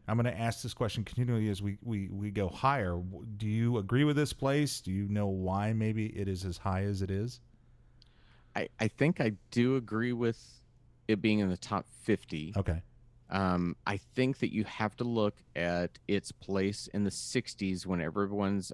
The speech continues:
Speaker 2: eyes are being opened. We've had the assassination of Kennedy. We
Speaker 1: Okay.
Speaker 2: are a wounded nation. We're a fractured nation. You're trying to figure out the counterculture, and suddenly you've got, you've got a guy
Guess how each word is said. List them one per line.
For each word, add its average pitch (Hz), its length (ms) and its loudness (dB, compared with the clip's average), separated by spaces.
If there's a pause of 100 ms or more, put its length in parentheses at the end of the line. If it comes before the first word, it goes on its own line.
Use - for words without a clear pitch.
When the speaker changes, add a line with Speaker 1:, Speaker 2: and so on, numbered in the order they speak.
Speaker 2:
eyes 95 320 2
are 101 60 -4
being 92 320 0
opened. 92 500 0
We've 87 240 -2
had 90 240 0
the 85 80 -4
assassination 80 720 -6
of - 140 -16
Kennedy. 90 600 0
We 87 160 -2
Speaker 1:
Okay. 85 200 -2
Speaker 2:
are 80 120 -2
a 80 60 -2
wounded 92 520 2
nation. 87 680 0 (560)
We're 87 140 0
a 80 40 -4
fractured 98 640 -2
nation. 87 640 -2 (340)
You're 92 140 -2
trying 104 460 0
to 95 40 -4
figure 90 420 -2
out 87 220 0
the - 60 -14
counterculture, 90 960 -4
and 87 160 -4
suddenly 95 300 -2
you've 90 120 -2
got, 87 220 -2 (800)
you've 104 180 -4
got 95 180 2
a 92 40 -2
guy 101 420 2